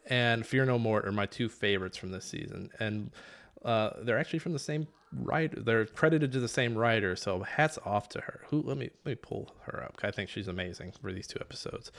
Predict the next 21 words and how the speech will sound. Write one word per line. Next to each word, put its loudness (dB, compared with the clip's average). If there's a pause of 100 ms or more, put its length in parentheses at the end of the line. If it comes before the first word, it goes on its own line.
(300)
Heather 10
Ann 10
Campbell. 4 (120)
Uh, 2
I 4
think 0
these 4
were 6
her 6
first 6
two 6
episodes 4
that -2
she -2
was 0
credited 2
for, -2
and -2
they 0
are 2
amazing. -6